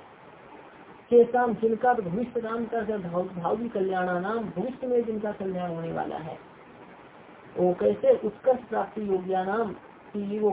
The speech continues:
कल्याण प्राप्ति के योग्य, भविष्य में जिनका कल्याण होने वाला है, अर्थात कल्याण प्राप्ति के योग्य जो है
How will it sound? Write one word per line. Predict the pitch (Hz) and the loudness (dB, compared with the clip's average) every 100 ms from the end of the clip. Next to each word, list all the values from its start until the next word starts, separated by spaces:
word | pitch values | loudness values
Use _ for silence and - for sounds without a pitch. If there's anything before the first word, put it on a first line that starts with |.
| 196 | 2
कल्याण | 202 214 233 247 | -2 0 -2 -2
प्राप्ति | 214 196 - | -2 -4 -6
के | 190 180 | -4 -2
योग्य, | 180 180 170 - - - - - | 0 -2 -4 -12 -14 -20 -20 -14
भविष्य | 170 170 226 - | -2 0 0 -2
में | 220 202 | -6 -4
जिनका | 202 196 190 | -4 -2 -2
कल्याण | 190 180 180 180 | -2 -2 -2 -4
होने | 165 160 | -4 -2
वाला | 165 160 160 | -2 -2 -2
है, | 151 247 339 - - - - | -4 -6 -8 -12 -20 -20 -4
अर्थात | 180 175 185 196 185 240 214 - | -2 2 4 4 2 4 4 4
कल्याण | 185 190 196 | 0 2 0
प्राप्ति | 202 196 175 - 196 | 0 0 0 -4 -8
के | 185 190 | -4 0
योग्य | 196 220 208 | 4 4 2
जो | 175 165 | -2 -4
है | 170 240 | -4 -6